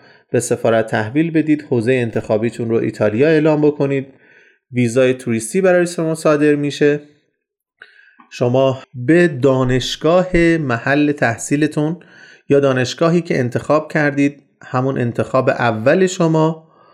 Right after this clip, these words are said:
میبایست مراجعه بکنید تو ایتالیا با ویزای توریستی، امتحان رو شرکت بکنید و برمیگردید ایران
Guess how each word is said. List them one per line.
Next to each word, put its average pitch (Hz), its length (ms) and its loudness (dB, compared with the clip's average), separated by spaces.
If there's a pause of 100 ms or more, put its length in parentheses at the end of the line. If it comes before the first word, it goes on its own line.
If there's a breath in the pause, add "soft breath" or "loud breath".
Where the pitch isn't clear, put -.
(140 soft breath)
میبایست 123 560 0
مراجعه 117 400 2
بکنید 180 380 0
تو 170 140 -2
ایتالیا 143 500 4
با 156 200 2
ویزای 165 340 2
توریستی، 147 540 -2
امتحان 120 420 -2
رو 113 80 0
شرکت 139 580 -2
بکنید 165 560 0 (560 soft breath)
و 131 120 2
برمیگردید 135 880 2
ایران 156 720 2